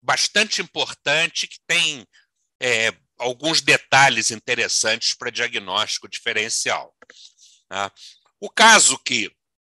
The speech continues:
que eu recebi foi esse aqui. Foi do professor Luiz Felipe Nobre, lá de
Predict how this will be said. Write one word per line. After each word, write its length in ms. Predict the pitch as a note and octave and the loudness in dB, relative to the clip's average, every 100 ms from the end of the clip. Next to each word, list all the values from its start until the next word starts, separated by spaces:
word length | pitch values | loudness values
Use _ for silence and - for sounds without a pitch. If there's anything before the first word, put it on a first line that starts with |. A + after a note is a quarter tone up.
| _ _ _ _ - _ - | _ _ _ _ -20 _ -2
que 80 | E3+ | 2
eu 60 | |
recebi 500 | D#3 D3 - - C#3+ | 4 4 2 2 2
foi 280 | D#3 - D#3+ | 0 0 2
esse 220 | D#3 - F3 | 2 2 0
aqui. 320 | - D#2+ - _ _ _ _ - | -2 -12 -16 _ _ _ _ -8
Foi 120 | B2 | -8
do 100 | A2+ | -6
professor 560 | - A#2 A#2+ G#2+ A2+ G2 | -10 -6 -2 -2 -2 -4
Luiz 200 | G2+ G#2+ | -2 -2
Felipe 400 | - G2 G2+ G2 | -2 -4 -6 -8
Nobre, 420 | G#2+ D3+ D#3 F#2+ | -2 2 2 -2
lá 220 | F#2 F#2+ | -2 -2
de 240 | F#2 F#2+ | -2 -6